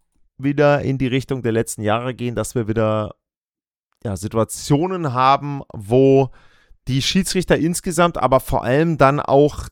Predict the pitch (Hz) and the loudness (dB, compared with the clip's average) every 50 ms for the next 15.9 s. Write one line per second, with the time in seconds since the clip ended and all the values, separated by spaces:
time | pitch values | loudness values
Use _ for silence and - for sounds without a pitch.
0 | _ _ - - 127 123 123 - - - - 131 135 135 - - - 143 123 113 | _ _ -6 -2 -2 -2 -2 -2 -4 -4 -4 -2 -4 -4 -2 -2 -2 0 0 4
1 | 120 135 135 127 120 110 101 - _ _ _ _ _ - - - _ _ _ _ | 6 6 6 6 4 0 -4 -8 _ _ _ _ _ -20 -20 -20 _ _ _ _
2 | _ _ - 127 123 120 123 - - - 127 110 101 123 143 165 - 156 147 143 | _ _ -4 -2 -2 -2 -2 0 2 2 2 4 4 2 2 2 0 0 0 2
3 | 139 147 147 - - 147 120 127 123 - - - - 82 - 101 98 120 131 131 | 0 0 -2 -2 -4 -2 0 0 -2 -2 -4 -10 -12 -14 -14 -2 2 2 2 2
4 | - - - 131 101 - 127 131 131 131 - - - - _ _ - - _ _ | 0 -2 -4 0 4 6 6 6 6 4 0 -4 -16 -20 _ _ -20 -20 _ _
5 | _ _ _ _ _ _ - 117 123 127 - - 139 151 160 156 196 185 147 - | _ _ _ _ _ _ 0 2 2 2 2 2 2 2 2 2 0 -4 -2 0
6 | 139 131 - - - - - 139 160 175 196 202 202 - - - - _ _ _ | 0 0 0 2 2 2 4 4 4 4 4 4 2 0 -6 -10 -12 _ _ _
7 | _ _ 143 135 131 131 127 - - - 123 127 135 - - 156 - - - 127 | _ _ -2 0 0 0 0 -2 -6 -10 -10 -10 -8 -8 -8 -10 -10 -6 -4 -2
8 | 123 120 120 117 117 113 110 - - _ _ _ _ - 104 120 123 131 - - | 0 0 0 0 -2 -2 -4 -6 -10 _ _ _ _ -2 0 0 0 0 -2 -6
9 | - 107 101 98 120 131 139 160 160 156 156 151 - - - - - _ _ _ | -10 -8 0 4 4 4 4 4 0 -2 -2 -4 -6 -10 -14 -18 -20 _ _ _
10 | - 120 120 135 147 160 165 - - - - 120 120 117 117 120 120 120 - _ | -14 -8 -6 -6 -6 -8 -10 -18 -18 -14 -12 -12 -12 -10 -12 -14 -14 -16 -16 _
11 | _ _ - - 117 110 104 104 107 101 - - - - 113 147 160 - - - | _ _ -16 -10 -8 -8 -6 -8 -8 -10 -14 -14 -12 -12 -12 -12 -14 -16 -18 -20
12 | - - - - - _ - 95 - - - - 101 98 95 - - - 95 110 | -20 -20 -20 -20 -16 _ -12 -10 -10 -10 -10 -10 -12 -12 -14 -14 -12 -12 -12 -12
13 | - - 107 104 104 98 101 98 - 98 101 101 98 98 95 95 95 - - 123 | -10 -8 -8 -8 -8 -10 -12 -12 -12 -10 -10 -8 -8 -8 -8 -8 -10 -8 -8 -8
14 | 127 - - 135 113 95 - - - - - 82 82 - 98 101 - - 95 98 | -8 -8 -8 -10 -10 -8 -10 -12 -12 -14 -16 -14 -12 -12 -12 -12 -14 -14 -16 -12
15 | - 92 92 92 87 95 107 104 110 104 107 - 90 95 95 95 - - - | -10 -10 -8 -8 -8 -8 -8 -8 -8 -8 -8 -8 -8 -8 -8 -8 -10 -14 -18